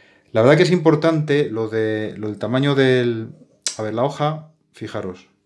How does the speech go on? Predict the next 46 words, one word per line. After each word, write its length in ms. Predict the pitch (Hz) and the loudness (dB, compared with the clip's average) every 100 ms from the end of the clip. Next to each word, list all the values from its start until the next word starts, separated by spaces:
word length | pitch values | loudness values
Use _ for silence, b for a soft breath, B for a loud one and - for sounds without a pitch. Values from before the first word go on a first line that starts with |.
| _ b b b b | _ b b b b
No 80 | 135 | -4
sé 100 | 139 | 0
si 80 | 143 | 2
notáis. 580 | 127 113 92 90 - _ _ _ _ - | 0 0 -4 -4 -12 _ _ _ _ -6
Mi 100 | 117 | 2
mano 220 | 143 180 | 4 4
no 80 | 165 | 4
es 80 | 143 | 2
muy 120 | 117 | -2
grande. 220 | 107 104 | -4 -6
Mi 60 | 107 | -4
mano 220 | 131 147 | -4 -2
tiene 380 | 151 143 135 131 | -4 -4 -2 -2
veinte 240 | 127 135 139 | -2 -2 -2
centímetros, 540 | 131 131 139 143 143 | -4 -2 -4 -2 -2
del 140 | 117 | -2
extremo 320 | 110 - 135 135 | -4 -4 0 2
del 80 | |
dedo 260 | 127 123 120 | 2 2 4
al 180 | 117 110 | 2 0
principio 340 | 113 120 117 | -6 -6 -2
de 40 | 120 | 0
la 60 | |
muñeca 560 | 117 127 131 160 190 - b b b b | 0 -2 -2 -2 -4 -10 b b b b
son 240 | - 120 | -8 -2
veinte 220 | 123 139 | 0 0
centímetros 680 | 127 131 139 143 147 156 151 | 0 -2 0 -2 0 0 0
y 100 | 117 | -4
lo 120 | 120 | -2
que 100 | 123 | 2
es 160 | 135 117 | 2 2
de 80 | 120 | -4
aquí 440 | - 160 190 - _ _ _ _ _ - | -2 -6 -6 -12 _ _ _ _ _ -14
son 260 | - 131 | -2 0
nueve 180 | 127 127 | 4 2
centímetros, 560 | 123 107 98 98 95 95 | 0 -4 -4 -6 -6 -8
lo 120 | 92 | -6
que 80 | 110 | -4
es 60 | |
la, 600 | 113 107 101 95 90 - - | 0 0 0 -4 -8 -14 -8
la 200 | 98 95 | -8 -6
palma, 260 | 101 95 | -6 -6
el 80 | 95 | -6
ancho 220 | 110 - | -6 -8
de 60 | 98 | -6
palma. 300 | 95 90 | -6 -8